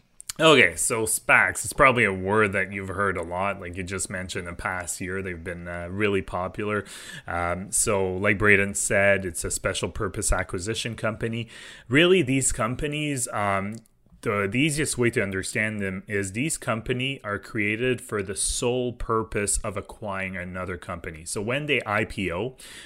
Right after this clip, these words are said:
uh, they typically I P O at ten dollars a share. And what happens is there's a sponsor, will be an institutional grade investor who will, uh, basically tell to people, "I'll I P O,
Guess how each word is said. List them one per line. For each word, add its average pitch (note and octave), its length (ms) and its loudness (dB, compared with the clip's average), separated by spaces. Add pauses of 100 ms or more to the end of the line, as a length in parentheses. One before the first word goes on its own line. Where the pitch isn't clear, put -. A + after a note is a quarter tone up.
(120)
uh, G2+ 100 4
they G2 140 0
typically C3+ 560 4
I G2 120 -2
P G#2 220 -4
O G2+ 120 -2
at F#2 100 -6
ten G2 220 -6
dollars F2+ 440 -2
a F#2 60 -6
share. F#2 540 -4 (400)
And G#2+ 480 2
what A#2 500 -2
happens B2 600 0
is G2 240 -2
there's G2 320 2
a F#2+ 100 0
sponsor, A2+ 1000 -2
will F#2+ 320 -2
be F#2+ 240 0
an F2+ 260 -2
institutional A2 840 -6
grade F#2+ 480 -2
investor G2 840 -4 (420)
who A2 100 2
will, G#2+ 560 6
uh, G2+ 180 2
basically B2 680 2
tell A2 220 0
to G#2+ 120 -8
people, A2 480 -2
"I'll G2+ 220 -6
I C#3 160 2
P B2 280 0
O, B2 280 0